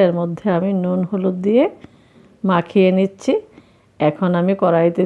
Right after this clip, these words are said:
দিয়ে দিচ্ছি সর্ষের তেল। এটা সর্ষের তেলেই ভালো হবে, অন্য কোনো তেলে ওই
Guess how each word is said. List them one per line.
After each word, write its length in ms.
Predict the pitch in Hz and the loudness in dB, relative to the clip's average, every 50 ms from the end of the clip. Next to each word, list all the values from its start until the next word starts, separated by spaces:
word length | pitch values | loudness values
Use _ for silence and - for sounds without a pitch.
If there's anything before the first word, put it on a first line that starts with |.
| 180 | 0
দিয়ে 160 | 185 185 185 180 175 | 0 2 2 0 0
দিচ্ছি 220 | 170 - - 220 196 - - | -4 -4 -4 -4 -4 -4 -2
সর্ষের 380 | - 160 - - - 185 170 165 - | -2 -4 -2 -2 -2 -2 -2 -2 0
তেল। 160 | 233 247 311 359 - - - _ _ _ _ _ _ - | 0 0 0 -2 -6 -14 -20 _ _ _ _ _ _ -4
এটা 160 | 208 196 214 208 196 - | -4 0 0 0 0 2
সর্ষের 340 | 214 196 196 - 233 202 - - | -2 -2 0 -2 -4 -4 -2 0
তেলেই 280 | 233 220 233 247 247 247 247 190 | 0 4 4 4 4 4 2 0
ভালো 180 | 180 170 185 180 175 | 0 2 2 2 2
হবে, 180 | 170 160 190 233 311 - - - - _ _ _ _ _ - | 2 0 0 -2 -2 -4 -12 -20 -20 _ _ _ _ _ -4
অন্য 220 | - 185 190 190 196 196 196 202 | -2 0 2 2 2 2 2 0
কোনো 160 | 190 180 185 185 185 | 0 0 0 0 2
তেলে 200 | 202 190 196 196 190 | 2 2 4 4 4
ওই 100 | 185 190 | 4 2